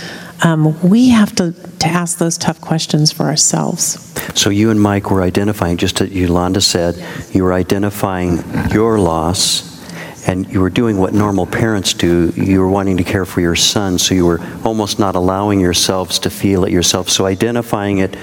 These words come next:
Speaker 2: I'm speaking for you, but I, is that somewhat accurate? You were i-, identifying it, and then, as you said, Yolanda, being in a very non-judgmental place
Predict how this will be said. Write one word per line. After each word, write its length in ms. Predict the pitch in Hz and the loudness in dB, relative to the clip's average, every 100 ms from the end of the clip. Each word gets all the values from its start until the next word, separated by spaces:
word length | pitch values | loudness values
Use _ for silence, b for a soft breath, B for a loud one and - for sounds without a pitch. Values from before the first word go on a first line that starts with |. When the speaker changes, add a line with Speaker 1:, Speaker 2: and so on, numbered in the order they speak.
| B B B B | B B B B
Speaker 2:
I'm 100 | 87 | -2
speaking 340 | - 95 85 | 0 -2 -2
for 180 | 90 92 | -2 -2
you, 100 | 92 | 0
but 120 | 95 | 0
I, 60 | 95 | 0
is 180 | 95 104 | 0 0
that 340 | 92 - - | -2 -4 -4
somewhat 320 | - 101 98 | -2 0 -2
accurate? 340 | 98 98 104 - B B B | -2 0 -2 -2 B B B
You 140 | 107 | 0
were 100 | 101 | 2
i-, 100 | 92 - | 0 -2
identifying 760 | 110 104 113 135 131 120 110 104 | -4 -2 -2 -2 -2 -2 0 0
it, 120 | 98 | 0
and 180 | 95 98 | 2 2
then, 220 | 113 101 | 2 0
as 200 | 92 85 | 0 2
you 60 | 92 | 2
said, 400 | - 139 135 113 | 2 0 -2 -2
Yolanda, 500 | 92 87 87 87 85 B B B | 0 0 0 -2 -4 B B B
being 340 | 104 110 104 101 | 0 2 2 2
in 340 | 101 95 92 95 | 0 0 0 -2
a 140 | 90 | -2
very 720 | 87 98 101 101 98 95 98 - | -2 -2 0 2 2 2 0 -2
non-judgmental 1300 | 101 95 98 101 98 98 107 110 - 101 92 90 85 | 2 2 2 2 2 2 0 0 0 0 0 -2 -2
place 760 | - 98 95 87 - - B | -2 -2 0 0 -2 -4 B